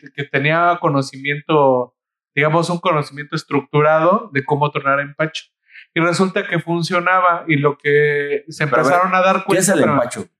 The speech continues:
Speaker 1: lo que se pus-, lo que se daba cuenta, el empacho básicamente es como, es, son, eh, intestinos muy inflamados que probablemente
Speaker 2: ¿En
Speaker 1: estén,
Speaker 2: niños nada
Speaker 1: tengan
Speaker 2: más?
Speaker 1: muy ralentizado el, el, el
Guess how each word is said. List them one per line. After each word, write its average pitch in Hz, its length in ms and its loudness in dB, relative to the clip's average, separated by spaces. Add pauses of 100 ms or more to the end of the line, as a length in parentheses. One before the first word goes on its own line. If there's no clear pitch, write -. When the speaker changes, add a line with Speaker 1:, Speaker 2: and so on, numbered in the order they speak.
(120)
Speaker 1:
lo 143 160 0
que 147 320 0
se 151 100 0
pus-, 147 280 -6 (340)
lo 139 200 -2
que 143 140 0
se 151 160 -2
daba 175 300 2
cuenta, 175 340 -6
el 170 480 2
empacho 240 600 -2 (340)
básicamente 170 840 -2
es 160 120 -4
como, 147 380 -2
es, 160 200 0
son, 185 600 -4
eh, 143 260 -4
intestinos 165 640 -2
muy 175 180 -2 (120)
inflamados 165 760 0 (460)
que 156 120 -2
probablemente 170 760 0
Speaker 2:
¿En - 60 -2
Speaker 1:
estén, 135 180 4
Speaker 2:
niños 165 220 2
nada 151 160 0
Speaker 1:
tengan 175 200 0
Speaker 2:
más? 175 80 -6
Speaker 1:
muy 175 120 0
ralentizado 160 1120 0
el, 135 220 0
el, 135 260 -12
el 127 80 -20